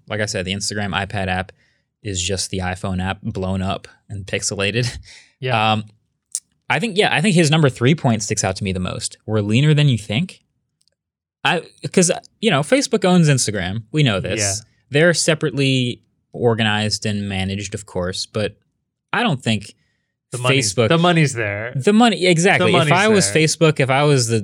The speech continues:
Speaker 1: the, if I was running Instagram and I said, "Hey, can we grab a pic, a quick billion and, like, a couple developers 'cause we're gonna make an Instagram app?" I don't think Facebook would go, "No, we don't want that."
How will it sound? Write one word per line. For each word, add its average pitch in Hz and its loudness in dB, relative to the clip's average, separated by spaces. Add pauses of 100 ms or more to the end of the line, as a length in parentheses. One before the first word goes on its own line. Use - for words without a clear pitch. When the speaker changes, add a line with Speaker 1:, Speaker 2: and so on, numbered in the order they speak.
Speaker 1:
the, 104 -2 (100)
if 123 -2
I 147 2
was 151 2
running 127 0
Instagram 120 2
and 120 2
I 110 2
said, 107 -4
"Hey, - -4 (280)
can 202 -4
we 240 0
grab 180 2
a 165 2
pic, 151 -4
a 135 0
quick 160 -2 (120)
billion 131 2
and, 117 2
like, 107 0
a 101 -8
couple - -6
developers 107 0
'cause 101 -8
we're 104 -6
gonna 110 -2
make 101 -2
an 92 -8
Instagram 110 0
app?" 113 -2 (500)
I 117 0
don't 156 0
think 170 0
Facebook 117 -2
would 101 -4
go, 95 -4
"No, 95 -2
we 110 -2
don't 123 -4
want 87 -10
that." 104 -4